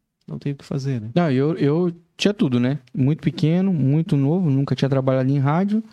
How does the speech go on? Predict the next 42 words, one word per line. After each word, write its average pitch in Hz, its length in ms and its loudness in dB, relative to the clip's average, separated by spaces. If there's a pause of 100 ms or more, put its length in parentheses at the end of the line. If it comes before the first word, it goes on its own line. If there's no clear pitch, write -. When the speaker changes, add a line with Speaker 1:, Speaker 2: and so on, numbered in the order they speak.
(420)
Speaker 2:
e 175 80 2
não 190 140 2
tinha 202 280 0
a 214 40 -2
pegada 220 480 0
de 202 120 2
A 262 120 0
M, 151 240 2
né? 113 260 0
Que - 80 -2
era 117 100 2
uma 117 220 0
rádio 120 340 0 (480)
jornal, 135 800 0 (420)
é 131 60 2
rádio 220 300 0
pra 233 140 0
diarista, 180 720 0
pra 123 280 -2
dona 139 260 0
de 127 120 -6
casa. 117 840 -2 (320)
Era 139 100 0
uma 160 120 0
rádio 170 240 0
nesse 180 220 -2
pique, 170 260 -2
assim, 120 140 -6
a 113 40 -2
programação 131 500 0
da 131 100 0
manhã 131 460 0 (380)
era 127 160 0
meio 131 180 2
assim. 135 320 -2
Aquela, 151 260 0
aquela 135 280 -2
rádio 131 300 -2
que, 117 380 -2 (400)
que 127 100 -2
manda, 131 280 2 (360)
é, 110 320 0